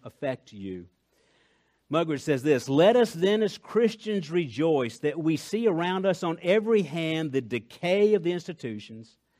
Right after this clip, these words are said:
the instruments of power, the imitations of empires failing to, falling to pieces, the money of, in total disarray, dictators and parliamentarians alike nonplussed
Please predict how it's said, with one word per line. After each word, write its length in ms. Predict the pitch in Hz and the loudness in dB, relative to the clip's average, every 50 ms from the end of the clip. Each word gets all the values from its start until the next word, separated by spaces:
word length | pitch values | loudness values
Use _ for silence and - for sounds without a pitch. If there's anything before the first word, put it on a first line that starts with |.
| _ _ _ _ _ _ _ | _ _ _ _ _ _ _
the 100 | - 139 | -6 -4
instruments 580 | 156 175 180 175 - - 175 165 160 156 - 165 | -2 0 -2 -2 -2 -4 -4 -4 -4 -4 -6 -8
of 100 | 143 - | -12 -10
power, 420 | - 131 110 104 98 101 104 98 _ _ _ _ _ _ _ _ _ _ _ _ _ _ _ _ _ _ _ | -8 -6 -6 -6 -8 -10 -12 -16 _ _ _ _ _ _ _ _ _ _ _ _ _ _ _ _ _ _ _
the 260 | 127 143 143 160 202 | 0 2 2 2 4
imitations 640 | 208 220 226 226 - - 185 190 185 185 - 190 156 143 | 4 4 4 2 2 4 4 4 4 2 0 -2 -2 -2
of 160 | 135 139 190 | -2 -2 -2
empires 640 | 175 190 190 180 - - 185 180 185 185 180 165 - | -2 -2 -2 -2 -4 -4 -2 -2 -2 -2 -2 -4 -4
failing 480 | - - 175 185 196 202 196 190 185 156 | -2 0 4 4 6 4 4 2 -2 -4
to, 100 | 165 156 | -6 -10
falling 360 | - - 165 170 180 170 151 | -6 -2 -2 0 0 -2 -2
to 80 | 135 | -4
pieces, 560 | 123 - 180 196 196 175 - 196 190 180 151 - | -4 -2 -2 -2 -2 -2 -2 -2 -2 -2 -2 -4
the 100 | - 139 | -4 -2
money 440 | 143 156 170 185 190 190 190 185 | 0 2 2 2 2 4 4 2
of, 160 | 139 127 139 147 | 2 2 -2 -4
in 160 | - 147 127 120 | -6 -6 -6 -6
total 320 | - - - 196 196 180 | -2 0 2 2 2 2
disarray, 420 | 151 147 135 - - 185 185 180 | 0 -2 -4 -2 -2 0 0 0
dictators 800 | 156 123 135 214 220 220 - - 180 180 185 185 185 185 185 160 | 0 2 2 2 2 0 -2 -4 -2 0 0 0 0 -2 -4 -4
and 140 | 143 120 113 | -6 -8 -8
parliamentarians 840 | - - 175 196 202 180 170 160 151 - 170 170 175 170 170 165 143 | -4 -2 -2 0 0 0 -2 -2 -4 -4 -4 -4 -2 -2 -4 -4 -4
alike 440 | 135 127 131 139 156 175 180 175 143 | -4 -2 -2 0 0 0 0 0 -2
nonplussed 840 | 131 135 151 165 170 165 160 - - 156 147 123 110 - - - _ | -2 -2 0 0 0 -2 -4 -4 -2 0 0 0 -2 -4 -12 -20 _